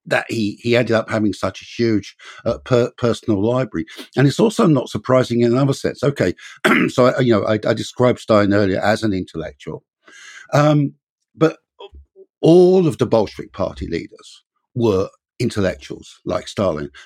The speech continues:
They were all read <laughs> voraciously, as you put it. They all, uh, built up quite huge per-, personal book collections. And of course, um,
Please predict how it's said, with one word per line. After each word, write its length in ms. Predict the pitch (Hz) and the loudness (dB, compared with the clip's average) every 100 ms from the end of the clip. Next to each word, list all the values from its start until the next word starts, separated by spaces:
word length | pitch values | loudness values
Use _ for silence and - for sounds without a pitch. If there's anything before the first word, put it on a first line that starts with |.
| - | 0
They 140 | 135 | 2
were 160 | 120 - | 2 0
all 460 | 135 156 170 135 - _ _ - - | 2 4 4 0 -6 _ _ -18 -10
read 380 | 95 107 95 - - - - | -2 0 -2 -6 -14 -20 -12
<laughs> 120 | - - - | -12 -6 0
voraciously, 720 | 120 101 - 95 - 78 - 101 | 2 2 0 -8 -8 -10 -10 -12
as 120 | 90 | -10
you 80 | 87 | -10
put 240 | - 85 | -8 -4
it. 120 | 139 - - - | -4 -4 -20 -2
They 220 | 127 139 | 0 0
all, 440 | - 113 104 113 - - _ | 0 2 4 2 -4 -18 _
uh, 140 | 123 | -6
built 300 | 139 120 110 | -2 0 2
up 160 | 104 - _ | 0 -4 _
quite 220 | - 117 | -2 -2
huge 360 | - 120 107 - | 0 0 0 -2
per-, 160 | 120 123 - | -2 -2 -2
personal 320 | 120 - 120 | -2 -2 -4
book 180 | 90 - | -4 -6
collections. 540 | - - - - - _ - - - | -10 -10 -14 -20 -20 _ -20 -16 -2
And 100 | 147 | 0
of 100 | 131 | 0
course, 300 | - 151 - - | 2 2 0 0
um, 300 | 120 120 | 2 2